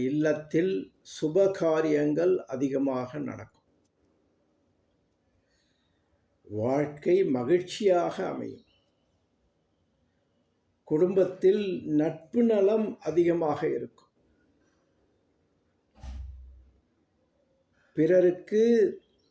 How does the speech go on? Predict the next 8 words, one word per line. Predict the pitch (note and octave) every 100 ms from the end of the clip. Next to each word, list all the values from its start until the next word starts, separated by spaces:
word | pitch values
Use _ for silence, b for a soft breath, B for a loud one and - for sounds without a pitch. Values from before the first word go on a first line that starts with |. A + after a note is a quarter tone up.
| _ _ _ _ _ _ _ _ _ _ _ _ _ - _ _ _ _ _ - _ _ _ _ _ _ -
தன்னுடைய | C#3 D#3 D3+ D3+ D3 C3 A#2+ - _ -
அறிவால் | D3+ E3 E3 E3+ F3 F3+ - _ - D3
உதவி | E3 A#3 B3+
செய்யும் | A#3 G3+ G3+ G3+ E3
மனப்பான்மை, | E3 F3 E3 D3+ C#3+ B2 A2+ _ _ _ _ _ _ _ _ _ _ _ _ _ _ _ _ _ _ -
தொண்டு | F#3+ G3+ A3 G#3+
அதிகமாகும். | E3 D3 C#3 C3 A2 G#2 - _ _ _ _ _ _ _ _ _ _ _ _ _ _ _ _ _ _ _ _ _ _ _ _ _ _ _ _ _ _ _ _ _ _ _ _ _ _ _ _ _ _ _ _ -
திருமணம் | G3+ A#3 A3+ F#4 B2+